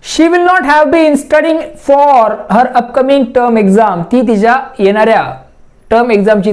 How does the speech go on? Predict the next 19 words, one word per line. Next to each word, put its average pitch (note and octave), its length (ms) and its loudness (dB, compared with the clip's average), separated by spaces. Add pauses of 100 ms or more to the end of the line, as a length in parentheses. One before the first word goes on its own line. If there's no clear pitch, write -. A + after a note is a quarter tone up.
तयारी F#3+ 240 0
करत G#3 280 0
नसेल G#3 240 -4
किंवा F#3+ 160 -2
तिची G3 160 -4
अभ्यास F#3+ 420 -4
तो, B3 180 0
ती G#3+ 220 -6
करत G3 280 0 (540)
नसेल. D#3+ 400 -2 (280)
अशा G3 200 2
प्रकारे G#3 360 0 (340)
हे F3 80 0
जे F3 120 2
वाक्य G3 260 0
तुम्ही G#3+ 220 0
हे G#3 160 2
बनवू G3+ 340 0
शकता. D3+ 520 -8